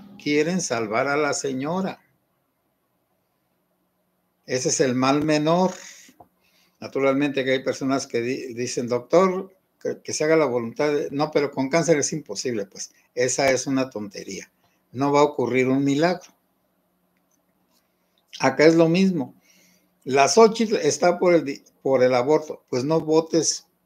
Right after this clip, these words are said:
porque está por el aborto. Vota porque es la mejor candidata para el país, aunque tenga ese error.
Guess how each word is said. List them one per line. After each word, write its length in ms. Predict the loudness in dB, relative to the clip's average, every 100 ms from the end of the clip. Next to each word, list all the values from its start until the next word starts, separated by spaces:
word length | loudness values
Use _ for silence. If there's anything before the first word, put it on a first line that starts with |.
| _ _
porque 280 | -4 -4 -8
está 300 | -6 -6 -2
por 180 | -2 0
el 100 | -2
aborto. 760 | -2 -2 -2 -2 -6 -6 -6 _ _ _ _ -10
Vota 920 | -2 6 6 6 2 0 0 -6 _ _ _ 0
porque 540 | 0 0 -2 0 2
es 80 | 0
la 140 | 0
mejor 420 | -2 -2 -2 -2
candidata 960 | -2 -6 -4 -2 0 0 0 -6 -8 -8 _ _ _
para 340 | 2 4 4
el 160 | 2 0
país, 640 | 0 2 4 2 2 -2 0
aunque 340 | 0 2 0
tenga 640 | 0 2 2 2 0 0 -4
ese 440 | -2 0 0 -2 -2
error. 500 | 2 2 4 4 4